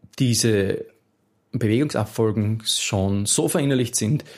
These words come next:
dass ich jetzt auch hergehen kann und genau das machen kann, was dieser Typ mir in meiner zweiten oder dritten Fahrstunde schon beibringen wollte, aber mich komplett überfordert. Ich kann jetzt auf ein, auf ein Vorranggebungsschild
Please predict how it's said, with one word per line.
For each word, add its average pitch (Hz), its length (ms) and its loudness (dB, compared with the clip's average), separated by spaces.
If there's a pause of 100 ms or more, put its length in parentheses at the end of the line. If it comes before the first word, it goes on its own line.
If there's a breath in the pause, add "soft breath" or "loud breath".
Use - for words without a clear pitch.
(120 loud breath)
dass 95 160 -4
ich 92 160 -6
jetzt 156 320 0
auch 120 180 -2
hergehen 117 340 2
kann 107 200 0
und 107 200 -4
genau 151 240 2
das 202 140 0
machen 185 240 0
kann, 170 140 0
was 147 180 -2
dieser 139 240 -2
Typ 185 240 -2
mir 139 120 2
in 131 100 2
meiner 123 180 2
zweiten 165 320 0
oder 151 100 2
dritten 139 300 0
Fahrstunde 131 560 0
schon 113 160 0
beibringen 107 460 0
wollte, 95 440 0 (360 loud breath)
aber 113 120 0
mich 113 160 0
komplett 101 420 -2
überfordert. - 540 -4 (500 soft breath)
Ich - 120 -12
kann 101 160 0
jetzt 131 300 0
auf 147 80 0
ein, 135 160 2 (180)
auf 120 220 0
ein 117 180 2
Vorranggebungsschild 117 760 0